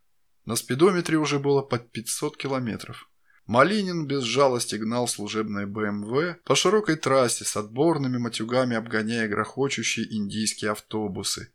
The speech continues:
и отчаянно сигналя. Машины попадали в ад,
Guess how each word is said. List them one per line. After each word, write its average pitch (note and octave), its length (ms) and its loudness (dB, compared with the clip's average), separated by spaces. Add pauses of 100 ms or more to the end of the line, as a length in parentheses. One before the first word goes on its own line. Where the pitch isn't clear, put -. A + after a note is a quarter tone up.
(100)
и G#2+ 80 0
отчаянно D3 600 0
сигналя. G2+ 680 -8 (360)
Машины F#3+ 600 2
попадали D#3 540 6
в A#2+ 260 0
ад, C3 280 2